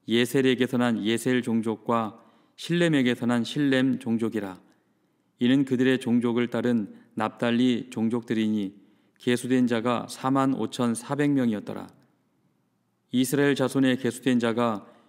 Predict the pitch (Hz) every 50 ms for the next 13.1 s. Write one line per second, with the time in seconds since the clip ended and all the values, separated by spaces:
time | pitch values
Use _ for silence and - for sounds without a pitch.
0 | _ _ - 120 120 - - 139 127 120 123 123 120 110 98 - - - - -
1 | - 143 143 143 135 131 - - 147 135 123 127 127 123 - - 156 165 165 160
2 | 175 165 156 135 120 117 110 104 - 110 104 98 95 95 - _ _ _ _ _
3 | _ _ _ _ _ _ _ _ _ _ _ 120 117 120 127 123 - 135 120 -
4 | 131 120 117 110 110 117 117 135 127 123 120 123 127 117 113 110 113 - 127 120
5 | 117 117 117 117 110 110 110 - - - - 113 110 104 92 - - - _ _
6 | _ _ _ _ _ _ - 135 143 147 135 123 120 123 127 123 135 123 131 123
7 | 127 123 123 - 139 139 139 135 131 123 120 120 120 113 - - 120 120 120 117
8 | 110 - - - - - - 123 120 113 113 127 123 120 113 110 113 - 127 127
9 | 123 120 - 120 107 101 98 98 98 - _ _ _ _ _ _ _ _ _ _
10 | _ _ _ - - - 135 135 139 131 123 117 123 123 123 117 117 117 117 107
11 | 117 113 120 120 113 104 101 - - - - _ _ - - 127 123 117 127 127
12 | 120 113 107 104 107 120 131 135 131 135 131 123 120 120 - 117 - - 113 107
13 | 101 95